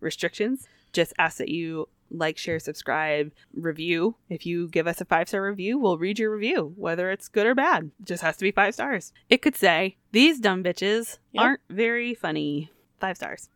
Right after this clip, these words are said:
Speaker 1: They wouldn't be wrong. This was not a funny episode.
Speaker 2: Mm, they wouldn't be wrong.
Speaker 1: Uh, these, the flood of blood would have, that's, like, some biblical shit.
Speaker 2: Well, I mean, the, the
Speaker 1: I
Speaker 2: flood
Speaker 1: could have
Speaker 2: of
Speaker 1: done
Speaker 2: blood.
Speaker 1: the arc and talked about what an asshole God is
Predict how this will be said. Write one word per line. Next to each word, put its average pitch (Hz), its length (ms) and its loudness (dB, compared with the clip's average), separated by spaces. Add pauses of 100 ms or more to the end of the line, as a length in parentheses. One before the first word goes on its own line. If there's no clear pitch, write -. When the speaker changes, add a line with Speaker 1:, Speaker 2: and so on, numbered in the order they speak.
(120)
Speaker 1:
They 156 100 -4
wouldn't 180 240 2
be 147 100 -10
wrong. 135 260 -14 (120)
This - 160 -12
was 196 140 -10
not 165 160 -10
a 160 40 -14
funny 147 300 -8
episode. - 480 -10
Speaker 2:
Mm, 214 240 -2
they 202 100 4
wouldn't 208 280 2
be 220 100 4
wrong. 185 160 0
Speaker 1:
Uh, 170 240 4
these, 233 260 4 (640)
the 214 100 -4
flood 240 260 8
of 240 80 4
blood 208 340 6 (120)
would 190 180 2
have, 202 140 2
that's, 196 280 -4
like, 233 220 2
some 160 380 -2
biblical 139 420 -2
shit. - 320 -8
Speaker 2:
Well, 233 160 8
I 226 120 8
mean, 233 280 4
the, 208 380 4
the 214 160 4
Speaker 1:
I 190 80 4
Speaker 2:
flood 220 140 6
Speaker 1:
could 247 60 10
have 262 60 6
Speaker 2:
of 214 60 0
Speaker 1:
done 165 140 4
Speaker 2:
blood. 202 180 8
Speaker 1:
the 175 40 6
arc - 340 -2 (260)
and 165 80 -6
talked 160 200 2
about 160 180 2
what 165 120 -2
an 156 100 0
asshole 156 380 0
God 175 340 -2
is 127 360 -10